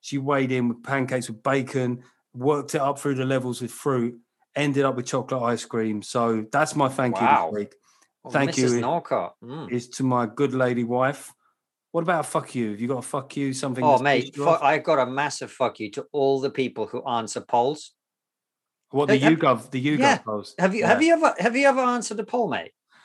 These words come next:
Speaker 1: No, I mean, it's been a running thing on this podcast that they seem to ask the most risk-averse pussies.
Speaker 2: Who are they asking?
Speaker 1: I know, I know.
Speaker 2: Who are these people?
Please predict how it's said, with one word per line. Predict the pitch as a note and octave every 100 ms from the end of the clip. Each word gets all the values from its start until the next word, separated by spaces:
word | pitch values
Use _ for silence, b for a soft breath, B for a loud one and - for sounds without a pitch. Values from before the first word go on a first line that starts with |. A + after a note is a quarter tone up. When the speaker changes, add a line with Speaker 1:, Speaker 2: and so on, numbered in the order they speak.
| B B B B E3+
Speaker 1:
No, | F3+ F3 D#3
I |
mean, | D#3 E3+
it's | E3+ E3+
been | G#3+ G3+
a |
running | F3 F3+ E3+ D#3
thing | - F3
on | D3+
this | C3
podcast | - C3 C3 B2 A2+
that | D3
they | C3+ C#3 C#3
seem | C3+ E3 E3
to | - D3
ask | B2+
the | -
most | C#3 C#3+ B2
risk-averse | B2+ D#3 C#3+ - C3+ C3+ C3
pussies. | - D3 C3 B2 A2 A2
Speaker 2:
Who | E4+
are | G4+
they | G#4+ A4 A4+
asking? | G#4 F4+ A3+ A#2 - _
Speaker 1:
I | A#2
know, | A#2+ A2 G#2
I |
know. | G#2 G2+
Speaker 2:
Who | E4+
are | F#4
these | E4+
people? | D4+ D#4+ A#3+ -